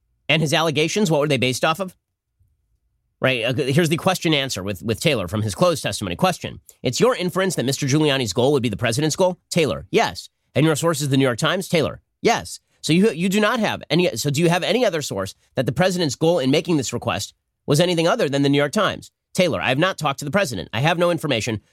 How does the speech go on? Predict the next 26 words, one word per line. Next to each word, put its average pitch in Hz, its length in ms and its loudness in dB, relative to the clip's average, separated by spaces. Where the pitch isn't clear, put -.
from 147 120 2
what 139 120 2
the 131 60 -4
president 117 320 -2
was 123 100 -2
thinking." - 320 -2
So - 160 2
again, 196 240 2
this 135 140 -4
is 170 80 -2
Democrats 175 440 0
trotting 156 360 0
out 127 100 -2
people 131 260 -2
who 135 100 4
have 135 240 0
perceptions, 85 580 -8
and 156 120 4
their 226 80 2
perceptions 233 520 0
are 175 80 4
as 147 80 -2
valid 156 280 2
as 170 120 0
your 135 120 2
perceptions, - 520 -4